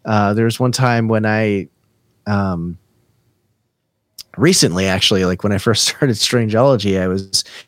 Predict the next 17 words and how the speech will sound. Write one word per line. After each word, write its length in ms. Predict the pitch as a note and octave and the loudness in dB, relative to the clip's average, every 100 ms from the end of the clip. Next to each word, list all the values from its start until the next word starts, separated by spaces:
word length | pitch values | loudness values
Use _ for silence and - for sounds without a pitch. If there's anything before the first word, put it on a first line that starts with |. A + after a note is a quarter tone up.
| _ - - _ | _ -20 -20 _
out 260 | A2 B2+ A#2+ | 0 0 2
getting 320 | B2 B2 A#2+ | 2 4 2
some 380 | - A2 G#2 G2+ | 2 0 -2 -2
dinner 400 | B2 C3 A#2 A#2 - | 0 2 2 0 -4
for 480 | - A2 G2 E2+ - | -2 0 2 -2 -6
the 100 | B2 | -8
family, 520 | - A#2+ A#2+ G#2+ G2+ - - - - - _ | 0 2 2 2 0 -4 -12 -20 -20 -20 _
uh, 280 | G#2 F#2+ E2+ | 0 2 2
and 140 | A2 G#2+ | 2 2
I'm 140 | G#2 | 2
at 100 | G2+ | 2
this 200 | G2+ - | 0 2
food 280 | - C3+ A#2 | 4 4 4
joint 400 | A2 G2+ G#2 - _ | 4 4 2 -2 _
up 160 | G#2+ G#2 | -4 -2
in 80 | G2 | 0
town, 560 | A#2+ G#2+ G2+ G2+ G#2 | 0 2 2 2 -2